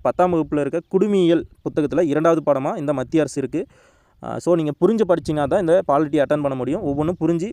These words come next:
படிங்க. So, இந்த நாலு டெஸ்ட்டுக்கான டாபிக்ஸ்லாம் எங்கெங்கெல்லாம் கவர் ஆகுது அப்படின்றத நம்ம சொல்லிட்டோம். ஆ, இந்த,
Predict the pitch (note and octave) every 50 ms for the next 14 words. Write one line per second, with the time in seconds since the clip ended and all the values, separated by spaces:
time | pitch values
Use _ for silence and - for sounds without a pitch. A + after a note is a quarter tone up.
0 | - - - C3 C#3 C3+ B2 - - _ _ - - - - - - - - -
1 | - - - _ - - - - - - - - - - - - - - - -
2 | - - _ _ - - - - - - - - - - - - - - F#3+ G3+
3 | F#3 F3 E3+ D#3+ C#3+ D3+ F#3+ A3 G#3+ F3 F3 - - G3+ F3+ E3+ E3 F#3 G3+ -
4 | D3 D3 C#3+ F3+ E3+ - F3 F3+ F3+ D3 D#3 F3 F3+ F3 F3 F#3+ F#3+ - D#3+ C#3
5 | E3 E3+ F3 E3 D#3 E3+ D#3+ C#3+ D3 D#3 C#3 C#3 D3+ F#3 E3+ C#3+ D3 D#3 - D3
6 | C#3+ D#3+ D#3+ D#3 E3 G#3+ - _ _ _ - _ _ - - B2+ B2+ B2 B2+ C#3+
7 | - D#3+ D#3 E3 F#3 G3 G3 G3+ F#3+ F3+